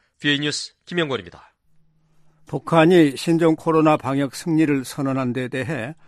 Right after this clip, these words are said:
Speaker 2: 북한에서 공관을 운영하던 일부 국가들은 북한의 주장을 확인할 수 없다고 지적했습니다. 아직 지난 이천이십 년 철수한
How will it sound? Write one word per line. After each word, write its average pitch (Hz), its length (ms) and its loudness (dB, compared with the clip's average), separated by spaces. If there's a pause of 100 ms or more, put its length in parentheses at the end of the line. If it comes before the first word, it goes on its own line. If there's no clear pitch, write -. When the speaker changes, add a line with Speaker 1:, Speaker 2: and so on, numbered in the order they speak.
(160)
Speaker 2:
북한에서 147 460 -2
공관을 147 560 0
운영하던 135 520 -2
일부 123 340 -6
국가들은 123 560 -6 (360)
북한의 147 380 -2
주장을 139 500 -2
확인할 139 380 -6
수 131 200 -8
없다고 123 600 -6
지적했습니다. - 760 -14 (960)
아직 156 400 0
지난 156 280 2
이천이십 147 580 -2
년 147 280 0
철수한 139 600 -6